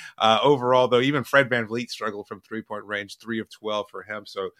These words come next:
a bad night for them, a good defensive night overall for Chicago, and yeah, a nice boost with the return of Patrick Williams. I'm not sure how much he'll be able to contribute,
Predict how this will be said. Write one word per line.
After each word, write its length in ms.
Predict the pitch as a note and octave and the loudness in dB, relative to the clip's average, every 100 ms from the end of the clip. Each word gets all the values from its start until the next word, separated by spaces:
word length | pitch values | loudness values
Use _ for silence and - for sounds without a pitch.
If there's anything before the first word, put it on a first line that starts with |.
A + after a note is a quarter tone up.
| _ _ - | _ _ -6
a 140 | A2 | -6
bad 400 | G#2+ C3 E3 D#3+ | 0 6 6 6
night 240 | D3+ D3+ D3 | 4 4 2
for 180 | C3 A#2+ | -4 -2
them, 360 | A#2+ A#2+ A#2+ G2+ | 0 0 -4 -8
a 80 | G#2 | -4
good 280 | D3 D3 | 0 -2
defensive 640 | D3+ D#3 - D3+ C#3+ D3+ B2 | -4 -8 0 0 0 -8 -6
night 260 | C3 C#3 A#2+ | -4 -4 -6
overall 440 | A#2 A2+ A2+ A#2+ | -8 -6 -4 -4
for 140 | A#2+ | -6
Chicago, 600 | A2+ G#2+ - G#2+ A2+ A#2+ | -14 -14 -10 -8 -8 -8
and 100 | A#2+ | -8
yeah, 420 | C3+ C3 G#2 F#2+ G2+ | -6 -4 -4 -6 -8
a 60 | |
nice 280 | A2 A2+ G#2+ | -6 -8 -8
boost 440 | - A#2+ A2 - _ _ _ - | -8 -6 -6 -10 _ _ _ -18
with 100 | G2 | -14
the 80 | F#2+ | -12
return 440 | G#2 - G#2 G2+ | -12 -8 -8 -6
of 140 | F#2+ - | -8 -6
Patrick 380 | G2+ G2+ - _ | -8 -8 -14 _
Williams. 420 | G2 G2 G2 F#2+ | -12 -10 -10 -12
I'm 80 | G2+ | -12
not 160 | A2 - | -10 -8
sure 180 | B2+ | -8
how 160 | A2 A#2+ | -2 -2
much 240 | A#2+ A#2 | -2 -4
he'll 100 | - | -6
be 240 | G#2+ A2+ A2 | -6 -4 -2
able 200 | A2+ A2 | -4 -6
to 80 | - | -8
contribute, 680 | G#2 - E3+ E3+ E3 D3+ | -12 -2 -2 2 2 0